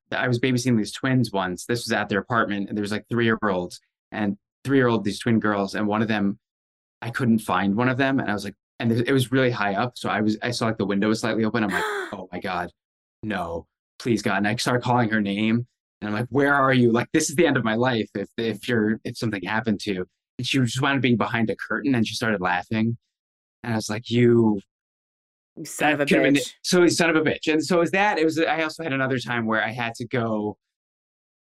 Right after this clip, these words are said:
Speaker 1: they, the, these kids and their friends wanted to go to this mu-, like, museum, and, like, the mom was telling the father who was gonna bring them, like, like, behind his back, like, behind my back, like,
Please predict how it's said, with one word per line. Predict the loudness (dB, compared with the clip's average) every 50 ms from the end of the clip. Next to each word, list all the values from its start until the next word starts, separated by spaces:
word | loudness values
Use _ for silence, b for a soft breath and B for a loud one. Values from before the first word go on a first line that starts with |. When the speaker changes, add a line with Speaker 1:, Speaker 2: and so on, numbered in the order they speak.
| _ -8
Speaker 1:
they, | -4 0 2 2 2 0 -2 -2
the, | -4 -2 -2 0
these | -2 -2 -2 -4 -8
kids | -6 0 2 2 2 2 4
and | 4 4
their | 4 2 2
friends | 0 0 0 2 2 2 2 2
wanted | 0 0 -2 -2 -4
to | -2
go | -2 -2
to | -2
this | -2 -4 -6 -4
mu-, | -4 -4 -4 -4
like, | -6 -6 -6 -4 0
museum, | 2 2 2 2 2 0 0 2 2 0 -2 -2 -6 -8 -10 _ _ _ _ _ _ _ _ _ _ -10
and, | -6 -4 -4 -2 -2 -2 -2
like, | -2 -4 -4 -4 _ 0
the | 2
mom | 4 4 4 4 4 4 4
was | 2 2 0
telling | -2 -2 0 0 -2
the | -2
father | -2 -2 0 0 2 0 0
who | -2 -2
was | -4 -4
gonna | -4 -4 -2
bring | -2 -2 0 0
them, | 0 0 0
like, | 0 -2 -4 -6 _ _ _ _ _ _ _ _ _ -10
like, | -8 -6
behind | -6 -6 -4 -2 -2 0 0 0 0
his | -2 -4
back, | -4 -2 -2 -2 -4
like, | -4 -4 -6 -6 -6
behind | -6 -4 -2 0 0
my | 0 0 0
back, | 0 0 -2 -2 -4
like, | -8 -14